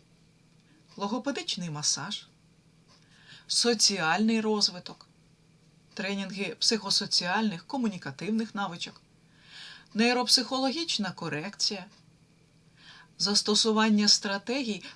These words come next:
психоконсультаційної та психотерапевтичної роботи, заснованої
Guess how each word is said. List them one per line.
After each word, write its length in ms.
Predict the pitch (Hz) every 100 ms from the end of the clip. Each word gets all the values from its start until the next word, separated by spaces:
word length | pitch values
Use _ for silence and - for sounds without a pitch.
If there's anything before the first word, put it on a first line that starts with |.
| -
психоконсультаційної 1600 | - 233 233 214 226 208 - 202 - 190 - 240 277 208 151 139 - _ - - - -
та 160 | 233 226
психотерапевтичної 1400 | - 330 320 - 262 240 254 233 285 285 - 277 269
роботи, 600 | 262 262 247 269 - 139 - _ _ _ _ - -
заснованої 920 | 180 202 196 214 247 277 220 180